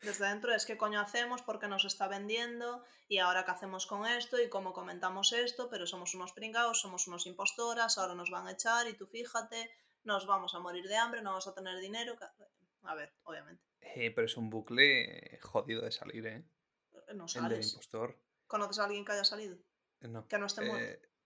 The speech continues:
Speaker 2: espero que
Speaker 1: O,
Speaker 2: no.
Speaker 1: o metido en la heroína.
Speaker 2: No.
Speaker 1: Ah, vale.
Speaker 2: No conozco a nadie que esté metido en la heroína <laughs>
Speaker 1: Ah, vale, pues
Speaker 2: directamente.
Speaker 1: porque sigue siendo impostor.
Speaker 2: <laughs>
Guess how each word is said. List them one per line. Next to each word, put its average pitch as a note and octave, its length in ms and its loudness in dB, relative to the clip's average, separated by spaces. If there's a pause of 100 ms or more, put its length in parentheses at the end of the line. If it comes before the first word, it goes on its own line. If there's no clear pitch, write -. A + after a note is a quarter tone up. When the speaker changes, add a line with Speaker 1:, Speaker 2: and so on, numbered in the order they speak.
(140)
Speaker 2:
espero - 300 -2
que G#3+ 100 8
Speaker 1:
O, G#3 240 8
Speaker 2:
no. - 100 -4
Speaker 1:
o A3 40 2
metido G3+ 260 0
en G3 60 -4
la G3 80 2
heroína. G3 440 -2 (320)
Speaker 2:
No. A#2 160 -8 (480)
Speaker 1:
Ah, - 240 -12
vale. - 120 -8
Speaker 2:
No A#2+ 80 -2
conozco B2 300 4
a - 20 6
nadie A2 180 2
que - 60 -8
esté - 160 -6
metido A2 240 -4
en A#2 80 0
la C#3+ 80 8
heroína E3 360 12
<laughs> - 140 -12 (300)
Speaker 1:
Ah, G#3 240 12
vale, - 0 -
pues G3+ 120 10 (120)
Speaker 2:
directamente. F3 320 6
Speaker 1:
porque A#3+ 220 8
sigue B3+ 220 12
siendo A3 280 8
impostor. F#3 420 2 (560)
Speaker 2:
<laughs> - 240 -12